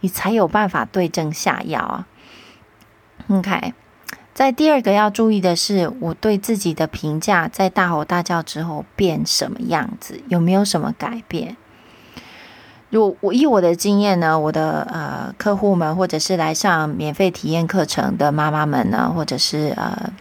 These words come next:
一些，呃，照顾者，这样说，啊，他们呢，通常在大吼大叫之后，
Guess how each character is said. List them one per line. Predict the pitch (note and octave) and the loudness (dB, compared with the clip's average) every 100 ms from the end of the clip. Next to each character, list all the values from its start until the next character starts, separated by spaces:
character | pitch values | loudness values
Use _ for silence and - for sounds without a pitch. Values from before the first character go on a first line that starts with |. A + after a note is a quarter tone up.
| - - - - - - | -20 -20 -18 -18 -18 -10
一 | D#3+ | -6
些， | D#3+ D3+ D3 D3 - - - - D#3+ D#3+ - | -2 0 0 -2 -8 -20 -20 -6 -6 -6 -12
呃， | D#3 F3 F#3+ - | -8 -8 -10 0
照 | G#3+ | 0
顾 | G3 G#3 F3 | 2 -2 -2
者， | - - - _ _ | -6 -12 -14 _ _
这 | - | -8
样 | E3 | -8
说， | D#3+ - - - - - - - - _ _ | -6 -8 -8 -12 -20 -20 -20 -20 -20 _ _
啊， | F3 E3+ F3+ F#3 | -14 -12 -16 -16
他 | - B3 | -2 2
们 | C4+ A#3+ | 4 4
呢， | G#3 F#3+ | 2 0
通 | G3+ G#3 | 0 -2
常 | G3+ D#3+ | -2 -6
在 | D#3 F#3 | -4 -2
大 | F3+ F#3 | 2 0
吼 | E3 - | 0 -2
大 | F#3+ F3 | -2 -2
叫 | F3 E3 | -2 -2
之 | - D3 | -6 -10
后， | D#3 D#3+ | -6 -4